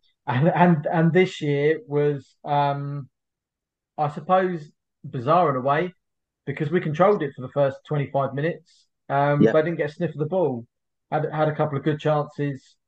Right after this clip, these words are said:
Speaker 1: before they scored. Uh, Laurie made a horrendous hash of a mistake, gave away the penalty.
Speaker 2: Mm-hmm.
Speaker 1: And, um, that actually put a spring in their step. And ours didn't, ours didn't recover even after we equalised just before the hour mark. Um,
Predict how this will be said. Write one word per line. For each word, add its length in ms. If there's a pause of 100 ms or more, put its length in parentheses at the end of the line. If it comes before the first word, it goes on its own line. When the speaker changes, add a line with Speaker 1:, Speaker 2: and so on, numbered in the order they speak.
(400)
Speaker 1:
before 240
they 140
scored. 560 (200)
Uh, 560
Laurie 300
made 220
a 100
horrendous 540
hash 220
of 100
a 60
mistake, 420
gave 180
away 160
the 60
penalty. 580 (600)
Speaker 2:
Mm-hmm. 40
Speaker 1:
And, 300
um, 480 (380)
that 160
actually 180
put 160
a 40
spring 300
in 100
their 180
step. 340 (800)
And 80
ours 300
didn't, 400
ours 240
didn't 160
recover 380
even 200
after 300
we 160
equalised 640 (320)
just 180
before 260
the 120
hour 240
mark. 340 (240)
Um, 480